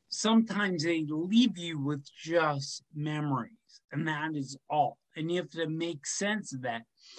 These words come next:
And my, um, my wife's grandfather, he, he passed, uh,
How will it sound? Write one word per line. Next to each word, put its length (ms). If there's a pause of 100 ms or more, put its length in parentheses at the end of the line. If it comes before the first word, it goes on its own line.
(160)
And 440 (760)
my, 560 (100)
um, 420 (440)
my 380
wife's 760 (140)
grandfather, 960 (100)
he, 380
he 340
passed, 600 (460)
uh, 240